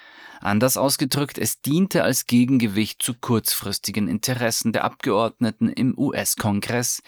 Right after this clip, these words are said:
die inflationäre Politik betreiben könnten. Die Idee der Unabhängigkeit der Zentralbank wurde erst durch die schwere Inflationswelle der neunzehnsiebziger und das wahrgenommene Versagen der Politik,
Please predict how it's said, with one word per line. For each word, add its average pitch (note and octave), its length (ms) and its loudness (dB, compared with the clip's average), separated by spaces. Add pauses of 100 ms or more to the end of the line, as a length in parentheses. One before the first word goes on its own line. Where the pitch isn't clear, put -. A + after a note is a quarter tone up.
(360)
die C#3+ 240 2
inflationäre C3+ 880 0
Politik A#2 540 -2
betreiben - 500 -8
könnten. - 500 -12 (1300)
Die G#2+ 160 0
Idee C#3 380 4
der E3 180 2
Unabhängigkeit C#3 760 2
der B2 100 0
Zentralbank B2+ 800 -2
wurde B2+ 180 2
erst C3 420 0
durch C#3 140 -2
die B2 160 2
schwere C3 540 0
Inflationswelle C3 960 2
der A#2 140 2
neunzehnsiebziger A2+ 1040 0
und - 280 0
das - 220 -2
wahrgenommene A2+ 640 4
Versagen G2 640 -2
der F2+ 100 -2
Politik, - 800 -4